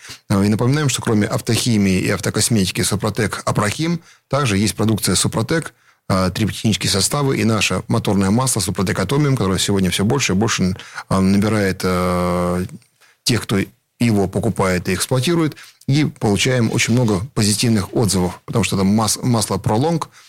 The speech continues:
и позволяет эксплуатироваться там пятнадцать тысяч километров в городском цикле, э, без замены.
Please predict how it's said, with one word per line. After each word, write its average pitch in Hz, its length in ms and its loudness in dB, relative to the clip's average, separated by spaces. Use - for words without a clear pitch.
и 95 180 2
позволяет 110 480 0
эксплуатироваться 107 580 0
там 90 220 -2
пятнадцать - 360 -2
тысяч 101 140 0
километров 113 460 0
в - 60 -4
городском 101 440 2
цикле, 104 400 0
э, 90 480 0
без 101 340 2
замены. 95 560 0